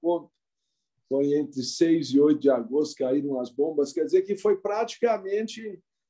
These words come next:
ele faleceu junto com o fim da guerra. Eu devo dizer que ele foi o presidente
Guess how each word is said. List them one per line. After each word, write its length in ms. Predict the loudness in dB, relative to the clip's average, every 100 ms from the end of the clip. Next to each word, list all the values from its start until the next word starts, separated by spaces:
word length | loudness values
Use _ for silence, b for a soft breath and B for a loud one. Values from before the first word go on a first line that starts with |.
| _ _ _
ele 320 | 6 8 6
faleceu 720 | 2 0 2 2 4 4 4
junto 340 | 0 -6 -8 -10
com 160 | -8
o 60 | -8
fim 260 | -8 -8
da 160 | -4 -4
guerra. 380 | -2 -4 -4 -8 _ _ _ _ _ _ _ _ _ _ _ _ _ _ -6
Eu 180 | -4
devo 340 | 2 4 4 2
dizer 580 | -4 -2 4 6 6 2
que 480 | 2 4 4 0 -8 _ _ _ _ _
ele 380 | 2 4 4 2
foi 640 | -8 -2 2 4 2 -2 _ _ _
o 120 | -8
presidente 1120 | -4 2 2 0 -4 0 2 0 -2 -6 -8